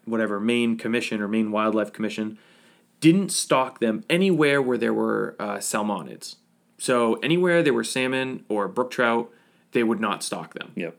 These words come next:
Speaker 1: Because they knew enough about them that they were a predatory fish and that they would disrupt those populations. What they didn't know back then was the capabilities of fish to leave and enter water bodies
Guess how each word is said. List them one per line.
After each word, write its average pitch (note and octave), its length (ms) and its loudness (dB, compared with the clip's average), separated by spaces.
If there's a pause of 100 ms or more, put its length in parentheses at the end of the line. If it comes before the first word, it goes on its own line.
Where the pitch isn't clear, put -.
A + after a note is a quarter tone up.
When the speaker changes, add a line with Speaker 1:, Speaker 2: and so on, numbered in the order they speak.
(140)
Speaker 1:
Because B2 320 0
they A#2+ 160 2
knew D3+ 380 6
enough B2 360 -2
about A#2 300 0
them A2+ 140 0
that G#2+ 120 -2
they A2+ 80 2
were G#2 140 0
a F#2+ 40 -6
predatory A#2 500 0
fish A2 420 -6 (280)
and A2 160 -6
that G#2+ 180 -6
they G#2 120 0
would G2 140 -2
disrupt G2+ 340 -6
those F#2 160 -8
populations. F#2 720 -6 (400)
What B2 200 2
they A2 120 2
didn't C#3 320 2
know G#2 160 0
back F#2 300 -4
then G2 340 -2 (100)
was G#2 680 -2 (680)
the - 80 -6
capabilities A#2+ 1120 2
of G#2 240 0
fish - 400 0
to G2 520 -2 (240)
leave B2 340 2
and G#2+ 100 -2
enter F#2+ 300 -6
water E2+ 260 -8
bodies D2+ 480 -12